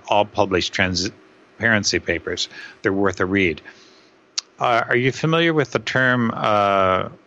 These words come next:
<sighs> I cannot remember what it's, uh, a s-, federal security letter?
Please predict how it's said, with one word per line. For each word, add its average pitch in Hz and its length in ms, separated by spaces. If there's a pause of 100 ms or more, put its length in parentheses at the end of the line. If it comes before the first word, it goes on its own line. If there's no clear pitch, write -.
<sighs> - 240
I - 1160
cannot 123 340
remember 110 320
what 101 180
it's, 95 220
uh, 107 520 (180)
a 101 60
s-, 104 300
federal 117 520
security 131 520
letter? 135 480